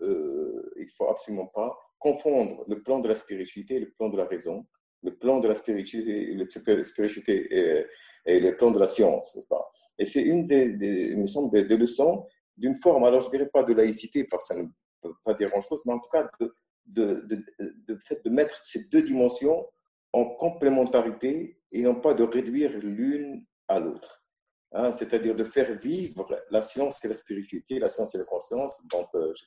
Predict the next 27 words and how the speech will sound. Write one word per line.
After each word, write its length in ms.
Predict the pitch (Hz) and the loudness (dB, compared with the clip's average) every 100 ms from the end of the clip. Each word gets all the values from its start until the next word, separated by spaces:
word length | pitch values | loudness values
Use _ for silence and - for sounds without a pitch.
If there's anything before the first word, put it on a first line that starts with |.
| - | -6
parlé 220 | 92 87 | -4 -4
tout 180 | - 82 | -6 -6
à 20 | |
l'heure, 200 | 78 - - | -4 -4 -4
ensemble, 600 | 135 - 120 156 117 - _ _ _ | -4 -4 -4 -4 -8 -14 _ _ _
d'ailleurs 400 | - 101 104 104 - | -4 0 2 0 0
comme 200 | 117 101 | 0 0
la 80 | |
puissance 460 | 98 113 107 98 - | -2 -4 -4 -2 -2
et 40 | |
la 80 | 76 | -4
sagesse, 640 | - 76 151 175 - - _ _ | -4 -4 -2 -2 -4 -12 _ _
n'est-ce 120 | _ | _
pas, 260 | 127 135 - 107 | -8 -8 -10 -8
dont 100 | - | -8
on 80 | - | -8
parlait, 280 | - 104 151 | -8 -6 -4
le 180 | - - | -6 -10
fait 160 | - - - | -12 -10 -6
que 60 | |
la 120 | 90 - | -4 -4
technologie 540 | 98 98 92 90 - | -6 -6 -6 -8 -6
ait 340 | - 131 123 - | 0 0 0 -6
une 160 | 101 85 | -12 -10
finalité 440 | 90 85 78 90 | -6 -6 -6 -8
de 80 | - | -8
sagesse 480 | - 82 139 165 | -8 -6 -6 -6